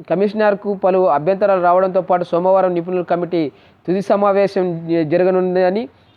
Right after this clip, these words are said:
సమాచారం. టీఎస్పీఎస్సీ రెండు వేల ఐదు వందల మూడు గ్రూప్ వన్ ఉద్యోగాలకి నోటిఫికేషన్ జారీ చేయగా, రెండు లక్షల ఎనభై ఆరు వేల యాభై ఒకటి మంది ప్రిలిమినరీ పరీక్ష రాశారు. ఒక్కొక్క పోస్టుకి యాభై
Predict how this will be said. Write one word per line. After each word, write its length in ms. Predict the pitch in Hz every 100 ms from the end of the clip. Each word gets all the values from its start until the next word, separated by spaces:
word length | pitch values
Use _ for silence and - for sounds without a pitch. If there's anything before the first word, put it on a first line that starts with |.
| _
సమాచారం. 460 | 160 175 185 196 214 185
టీఎస్పీఎస్సీ 540 | 208 208 214 208 214
రెండు 220 | 190 185
వేల 280 | 196 196 170 - - _ _ -
ఐదు 180 | 156 208
వందల 380 | 226 226 208 - - _ _ -
మూడు 420 | 180 208 208 160 - _ _ _ - 156
గ్రూప్ 220 | 185 208
వన్ 160 | 233 226 196
ఉద్యోగాలకి 580 | 175 208 208 214 202 196
నోటిఫికేషన్ 460 | 190 190 196 190
జారీ 200 | 180 190 180
చేయగా, 480 | 190 185 180 170 143 - _ -
రెండు 200 | 143 190
లక్షల 380 | 226 220 220 208 208 202 180
ఎనభై 320 | 180 202 202
ఆరు 200 | 190 190
వేల 240 | 180 185 185 165 147 160
యాభై 240 | 160 185
ఒకటి 160 | 175 175
మంది 140 | 175 156
ప్రిలిమినరీ 440 | 147 170 190 190 185
పరీక్ష 280 | 175 165 -
రాశారు. 720 | 165 143 151 156 170 165 147 - - -
ఒక్కొక్క 320 | 151 185 180
పోస్టుకి 400 | 190 226 226 226
యాభై 280 | 220 190 196